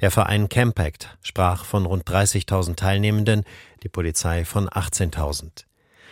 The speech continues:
Auch in Düsseldorf und Hamburg gingen laut Veranstaltern mehr als zwanzigtausend Menschen auf die Straße. In München und Bamberg waren es rund sechzehntausend Teilnehmende. Dabei wurden vereinzelt auch Rufe nach einem Rücktritt von Kanzler Merz laut.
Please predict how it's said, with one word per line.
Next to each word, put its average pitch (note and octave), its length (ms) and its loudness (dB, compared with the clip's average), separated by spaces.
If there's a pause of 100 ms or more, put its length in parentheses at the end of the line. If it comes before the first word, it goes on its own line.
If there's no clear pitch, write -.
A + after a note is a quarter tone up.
(220)
Auch A2 160 4
in A2 80 6
Düsseldorf B2 460 4
und A2 160 0
Hamburg A2 420 4
gingen F2+ 280 0
laut E2+ 240 0
Veranstaltern G2 720 0
mehr G2+ 140 2
als - 240 -2
zwanzigtausend F2 800 -2
Menschen E2 380 -4
auf D#2+ 140 -4
die E2+ 120 -4
Straße. E2 520 -2 (440)
In F2 120 -2
München E2+ 340 0
und D#2+ 200 -2
Bamberg F2+ 560 0
waren F2+ 240 2
es E2+ 160 -6
rund G#2 140 0
sechzehntausend E2+ 800 -2
Teilnehmende. D#2 580 0 (800)
Dabei G#2+ 240 4
wurden C3 300 0
vereinzelt G#2+ 500 0
auch G#2+ 300 0
Rufe B2+ 300 0
nach A2+ 160 0
einem A2 220 -2
Rücktritt G#2+ 480 0
von A2 200 0
Kanzler G2+ 380 -2
Merz G2 400 0
laut. D2+ 420 -4